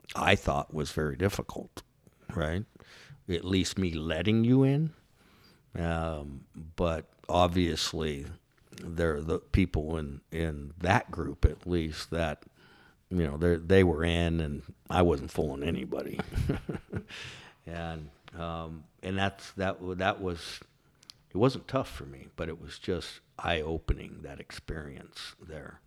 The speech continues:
I, I, I built some great relationships through that flagship program, lifelong relationships that'll,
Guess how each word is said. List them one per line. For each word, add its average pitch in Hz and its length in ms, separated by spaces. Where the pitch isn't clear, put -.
I, 95 360
I, 107 180
I 110 40
built 95 300
some 73 140
great 80 320
relationships 73 1000
through 71 200
that 73 260
flagship - 480
program, 73 440
lifelong 78 1000
relationships 73 720
that'll, 69 320